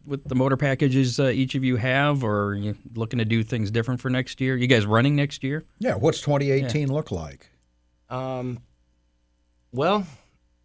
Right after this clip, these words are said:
Speaker 3: I actually, towards the end of the year, uh, bought an open motor, uh, in another car. Ran that maybe a half, half a dozen times.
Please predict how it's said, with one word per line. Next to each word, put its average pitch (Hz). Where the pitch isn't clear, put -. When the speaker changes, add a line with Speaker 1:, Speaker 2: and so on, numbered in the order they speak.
Speaker 3:
I 190
actually, 147
towards 127
the 117
end 127
of 131
the 127
year, 110
uh, 101
bought 107
an 107
open 101
motor, 101
uh, 98
in 95
another 98
car. 98
Ran 110
that 110
maybe 104
a -
half, 98
half 107
a -
dozen 95
times. 98